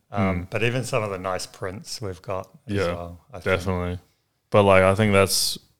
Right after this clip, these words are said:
Speaker 2: a trend that dropped off two years ago that ho-, is hopefully coming, coming back in.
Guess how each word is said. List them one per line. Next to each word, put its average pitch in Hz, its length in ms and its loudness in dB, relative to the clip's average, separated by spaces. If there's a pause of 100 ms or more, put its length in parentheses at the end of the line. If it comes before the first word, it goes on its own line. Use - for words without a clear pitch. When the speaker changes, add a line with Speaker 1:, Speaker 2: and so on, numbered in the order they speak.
(420)
Speaker 2:
a 104 100 2
trend 104 380 6
that 92 140 4
dropped 92 300 4
off 92 200 4
two - 160 0
years 90 360 0
ago 90 340 0
that 90 240 2
ho-, 95 200 4
is 92 260 0
hopefully 90 680 0 (840)
coming, 90 460 -2
coming 92 320 -2
back 90 240 -2
in. 90 260 -4